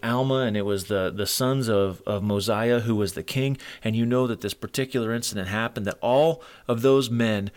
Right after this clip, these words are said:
together at first, they were antichrist, right? They were going and trying to destroy the church, and, and they had this, this, this outrageous experience happen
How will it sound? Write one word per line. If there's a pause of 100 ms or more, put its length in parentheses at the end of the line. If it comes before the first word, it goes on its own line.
(220)
together
at
first, (240)
they
were
antichrist, (260)
right?
They
were
going
and
trying
to
destroy
the
church,
and,
and
they
had
this, (220)
this,
this
outrageous
experience
happen